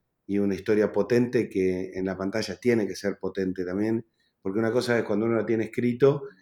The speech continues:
y después tiene que llevar esa misma potencia a, a la imagen, ¿no? Y tiene un elenco envidiable,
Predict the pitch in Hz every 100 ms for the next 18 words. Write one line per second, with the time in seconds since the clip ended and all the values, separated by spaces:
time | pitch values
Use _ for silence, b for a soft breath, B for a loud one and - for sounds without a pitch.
0 | - 101 104 101 104 101 98 95 104 110
1 | 104 101 104 107 104 101 104 107 - 107
2 | 104 _ _ _ _ _ - 95 90 78
3 | - 92 90 101 107 - 82 92 123 -
4 | b b b b b - 101 113 120 117
5 | 101 113 120 131 117 - - _ _ -
6 | 95 92 107 110 95 69 73